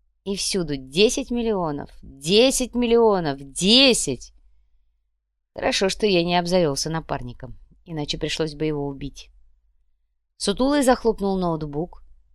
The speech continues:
Несколько минут просто сидел, бездумно глядя в телевизор, где Эрлиец и Шас продолжали горячо обсуждать его поступки. Затем поднялся, вытащил из лежащей на полу сумки несколько маленьких статуэток саламандры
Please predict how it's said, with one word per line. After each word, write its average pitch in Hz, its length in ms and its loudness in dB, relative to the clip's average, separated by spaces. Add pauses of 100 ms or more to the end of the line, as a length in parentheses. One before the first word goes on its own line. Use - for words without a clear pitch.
(140)
Несколько 214 460 2
минут 208 300 0
просто 208 320 0
сидел, 214 320 0
бездумно 156 440 -2
глядя 160 260 2
в - 60 -8
телевизор, 160 600 -4 (140)
где 160 260 0
Эрлиец 165 500 0
и 170 80 -6
Шас 202 240 0
продолжали 170 540 2
горячо 160 340 0
обсуждать 160 480 -2
его 160 180 -2
поступки. 165 580 -8 (840)
Затем 233 400 2
поднялся, 190 720 -2 (1080)
вытащил 196 440 0
из 170 120 0
лежащей 180 460 2
на 175 80 0
полу 170 240 2
сумки 175 380 -6
несколько 170 540 -2
маленьких 165 400 -2
статуэток 156 560 -4
саламандры 139 640 -4